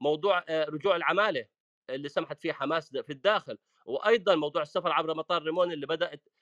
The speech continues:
الت-، ال-، يعني إطلاق بعض ال-، الأمور حوله. فإحنا اليوم علاقة محور المقاومة في بعضها، الحلقة الأضعف فيها هي ال-، الفصائل الفلسطينية.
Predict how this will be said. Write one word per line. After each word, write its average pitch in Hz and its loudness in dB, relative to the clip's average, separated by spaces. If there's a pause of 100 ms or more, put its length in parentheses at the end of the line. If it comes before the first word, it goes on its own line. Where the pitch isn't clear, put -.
(120)
الت-، - -8
ال-، 143 -2 (240)
يعني 143 0
إطلاق 165 2
بعض 151 0
ال-، 139 -6 (280)
الأمور 170 -2
حوله. 175 0 (340)
فإحنا 185 -2
اليوم 151 0
علاقة 160 0
محور 180 0
المقاومة 143 -4 (380)
في 180 -2
بعضها، 147 2
الحلقة 196 -4
الأضعف 170 -4
فيها 180 -6
هي 175 -4
ال-، 160 -10
الفصائل 160 -2
الفلسطينية. 170 -6